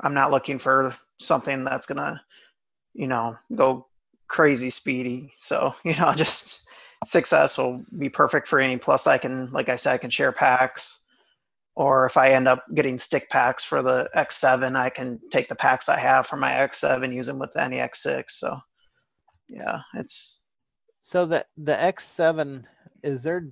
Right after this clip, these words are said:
Speaker 2: different, and I've, I've never owned a Gaui hel-, well, I've owned one once, but it,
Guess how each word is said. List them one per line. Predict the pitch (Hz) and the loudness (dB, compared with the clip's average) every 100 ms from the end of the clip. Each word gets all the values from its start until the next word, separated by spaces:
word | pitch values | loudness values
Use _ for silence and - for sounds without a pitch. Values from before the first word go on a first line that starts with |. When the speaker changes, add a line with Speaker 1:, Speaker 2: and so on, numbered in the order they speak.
| _ | _
Speaker 2:
different, | - 160 - 147 - _ | -6 -6 -6 -12 -14 _
and | - 139 131 - - _ _ _ _ _ _ _ _ _ - | -8 -8 -10 -18 -20 _ _ _ _ _ _ _ _ _ -2
I've, | 147 135 - | 0 0 -2
I've | 147 139 | -2 -2
never | 147 147 135 | -4 -2 0
owned | 135 139 | -2 -4
a | 123 | -8
Gaui | 117 123 135 123 | 0 2 2 0
hel-, | 117 131 - | -4 -6 -6
well, | 123 113 | -6 -4
I've | 117 - | -4 -6
owned | 127 117 | -12 -12
one | 117 113 | -14 -12
once, | 120 113 - | -12 -12 -14
but | 127 | -8
it, | 117 | -8